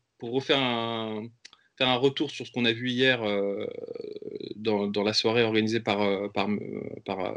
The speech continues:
Arnaud Romera, c'est vraiment ce qui était le plus rageant, en fait, quand on voyait les, les favoris et, les, et ceux qui étaient là pour perdre.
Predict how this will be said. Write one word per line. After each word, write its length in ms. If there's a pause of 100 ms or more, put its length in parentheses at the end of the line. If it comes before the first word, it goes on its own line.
(100)
Arnaud 280
Romera, 360 (400)
c'est 160
vraiment 320
ce 80
qui 80
était 240
le 140
plus 240
rageant, 360
en 100
fait, 240
quand 200
on 60
voyait 240
les, 560 (360)
les 100
favoris 720
et, 140
les, 540 (280)
et 80
ceux 140
qui 100
étaient 140
là 120
pour 140
perdre. 280